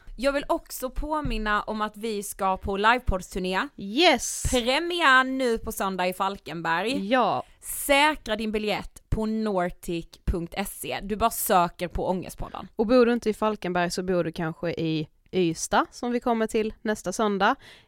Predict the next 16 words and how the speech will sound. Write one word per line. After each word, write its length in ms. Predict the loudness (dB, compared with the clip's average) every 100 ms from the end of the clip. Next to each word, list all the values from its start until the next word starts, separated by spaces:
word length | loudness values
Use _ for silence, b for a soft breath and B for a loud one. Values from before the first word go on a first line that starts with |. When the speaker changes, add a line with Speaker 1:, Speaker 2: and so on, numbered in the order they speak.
| 0
Speaker 2:
Eller 760 | 2 2 0 2 4 4 0
kanske 320 | -2 -2 0
du 60 | 0
bor 280 | 2 2 2
i 180 | 2 2
Västerås 680 | -2 -2 0 2 2 2
som 140 | 0 -2
vi 80 |
kommer 260 | 2 2 2
till 240 | 0 0
den 140 | 0 0
åttonde 320 | -4 -2 -2
oktober. 500 | -2 -2 0 0 0
Eller 440 | 2 0 2 0 0 2
i 420 | 2 2 0 0
Göteborg 840 | 0 0 -4 0 0 0 -4 -6